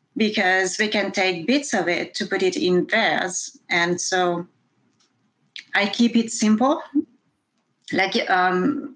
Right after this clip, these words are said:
the mermaid one that I did was a portrait in watercolor and inks, and I kept her face stylized, and although there were many layers,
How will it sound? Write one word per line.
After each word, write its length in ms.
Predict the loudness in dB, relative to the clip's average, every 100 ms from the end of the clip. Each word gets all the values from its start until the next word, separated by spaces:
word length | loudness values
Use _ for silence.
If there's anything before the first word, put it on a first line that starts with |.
| -12
the 220 | -2 2
mermaid 380 | 2 4 2 2
one 200 | 2 2
that 140 | 0
I 160 | 0 0
did 320 | 0 0 0
was 440 | 0 0 -2 -4 -4
a 60 |
portrait 680 | -2 -2 -2 -2 -2 -2 -4 -6
in 220 | -2 0
watercolor 480 | 0 0 -2 0 2
and 200 | 2 0
inks, 520 | 0 -2 -4 -8 -10 -4
and 420 | 0 2 2 2 0 -10 -14 -8 -2
I 120 | -2
kept 260 | 0 -2 0
her 160 | 0 0
face 800 | 0 0 2 0 -2 -6 -10 _ _
stylized, 880 | -14 -2 0 2 2 4 2 0 -4 -4
and 600 | 0 2 2 2 0 -4 -10 _ _ _ _ _ _ _ _ _ _ _ -2
although 240 | 0 2
there 200 | 2 2
were 140 | 2 2
many 340 | 2 2 2
layers, 760 | 2 2 2 0 0 -4 -8